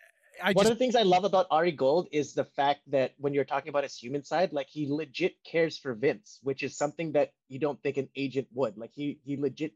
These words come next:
Speaker 2: considers Vince a friend, and he would go to bat for Vince and do things
Speaker 1: And
Speaker 2: above and beyond and what you normally
Speaker 1: cares
Speaker 2: won't
Speaker 1: about
Speaker 2: expect.
Speaker 1: Lloyd.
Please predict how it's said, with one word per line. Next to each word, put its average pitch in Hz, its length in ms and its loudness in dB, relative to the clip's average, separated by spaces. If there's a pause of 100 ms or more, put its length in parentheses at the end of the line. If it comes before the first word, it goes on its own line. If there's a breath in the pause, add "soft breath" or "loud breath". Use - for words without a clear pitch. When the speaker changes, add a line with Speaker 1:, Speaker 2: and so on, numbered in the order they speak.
Speaker 2:
considers 143 440 -8
Vince 120 320 -10
a 143 100 -4
friend, 120 520 -6
and 120 120 -12
he 131 80 -8
would 131 180 -6
go 123 140 -2
to 135 80 -2
bat 110 400 -8
for 123 100 -8
Vince 113 260 -10
and 117 160 -8
do 120 160 -10
things 117 460 -12 (800)
Speaker 1:
And 240 140 0
Speaker 2:
above 139 160 -4
and 143 100 -6
beyond 147 340 -2
and 120 120 -10
what 143 120 -2
you 143 80 -10
normally 143 240 -2
Speaker 1:
cares 131 80 -10
Speaker 2:
won't 143 180 2
Speaker 1:
about - 20 -
Speaker 2:
expect. - 240 0
Speaker 1:
Lloyd. 370 360 -4